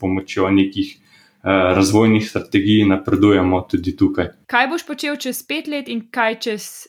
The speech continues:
Speaker 2: štirideset let?
Speaker 1: To je eno izmed najzahtevnejših vprašanj danes, pač, kar, eh, je mogoče smešno, mogoče je predvidljivo, mogoče ni predvidljivo.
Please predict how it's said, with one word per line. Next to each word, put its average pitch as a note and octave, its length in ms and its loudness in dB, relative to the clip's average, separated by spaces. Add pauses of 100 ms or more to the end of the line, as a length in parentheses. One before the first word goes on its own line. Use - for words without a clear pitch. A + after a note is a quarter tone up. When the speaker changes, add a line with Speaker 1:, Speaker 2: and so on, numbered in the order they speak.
Speaker 2:
štirideset F#3 680 -8
let? F3+ 180 -16 (240)
Speaker 1:
To A#2+ 120 4
je B2 80 4 (120)
eno B2 160 4
izmed G#2+ 280 4
najzahtevnejših A#2 1080 2
vprašanj A#2 500 0
danes, B2+ 460 0
pač, - 440 -4
kar, F#2 520 2
eh, F2+ 360 0 (380)
je F#2 160 2
mogoče F#2+ 460 2
smešno, A2+ 680 2
mogoče G2 560 2
je F#2+ 280 2
predvidljivo, G2+ 680 0
mogoče G2+ 360 -2
ni A2+ 200 0
predvidljivo. A2 760 0